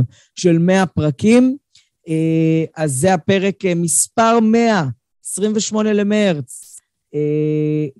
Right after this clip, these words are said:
כבר מגיע, כבר מסביב לפינה, אז אני מקווה לראות את כולם בפאנל מאוד מאוד מיוחד עם שישה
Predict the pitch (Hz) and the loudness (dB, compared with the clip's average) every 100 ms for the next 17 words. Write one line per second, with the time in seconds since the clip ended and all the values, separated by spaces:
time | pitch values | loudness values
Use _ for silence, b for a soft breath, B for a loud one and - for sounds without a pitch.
0 | _ 156 190 202 202 180 190 185 175 143 | _ -2 0 2 0 0 -2 -2 -8 -8
1 | 180 196 175 180 185 185 165 175 175 170 | -6 -6 -8 -8 -6 -6 -6 -6 -4 -4
2 | 160 156 156 156 151 175 170 160 170 170 | -4 -6 -6 -6 0 2 2 0 -2 -2
3 | 175 175 - - 180 185 180 170 170 160 | -6 -6 -6 0 2 4 2 -2 -4 -10
4 | - 160 170 170 190 190 190 185 180 170 | -10 -10 -8 -6 -6 -4 -6 -4 -6 -4
5 | 190 180 185 180 - 165 - 208 | -4 -2 -2 -2 -4 -4 -2 -2